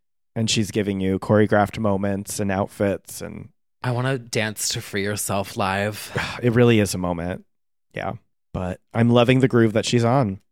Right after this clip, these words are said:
Speaker 1: and I'm hoping that it continues.
Speaker 2: It's a good groove
Speaker 1: Good
Speaker 2: to
Speaker 1: groove.
Speaker 2: be on.
Speaker 1: Yeah, get that groove. She wasn't the only queen who released this week.
Speaker 2: No. Self-titled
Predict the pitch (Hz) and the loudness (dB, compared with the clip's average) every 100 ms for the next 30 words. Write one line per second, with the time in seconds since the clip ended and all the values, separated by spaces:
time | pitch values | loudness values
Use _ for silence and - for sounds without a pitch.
0 | _ - 107 101 92 101 92 98 101 98 | _ -8 -4 -4 -4 -4 -4 -2 -2 -2
1 | 101 95 92 - 95 - 104 98 - _ | -4 -4 -8 -8 -8 -6 -6 -8 -12 _
2 | _ _ 113 120 120 131 131 110 - - | _ _ -10 -8 -6 -4 -4 -6 -10 -4
3 | 139 120 123 135 95 98 107 - 107 117 | -2 2 4 4 4 0 -6 -8 -6 -6
4 | 101 _ - 117 120 117 104 95 90 _ | -8 _ -14 -10 -8 -8 -8 -8 -10 _
5 | _ _ _ _ - - 123 120 120 123 | _ _ _ _ -6 2 4 4 4 4
6 | 127 - 127 110 113 123 120 113 101 113 | 2 2 2 2 0 2 4 4 2 -2
7 | - - 131 - 170 170 - - 123 120 | -4 -8 -8 -4 -2 -4 -8 -4 2 4
8 | 139 143 131 131 107 - - _ _ - | 4 4 2 -2 -6 -18 -20 _ _ -4
9 | - 127 120 - 117 127 117 113 120 131 | 2 2 2 -2 0 0 2 0 -2 -2
10 | - - | -2 -2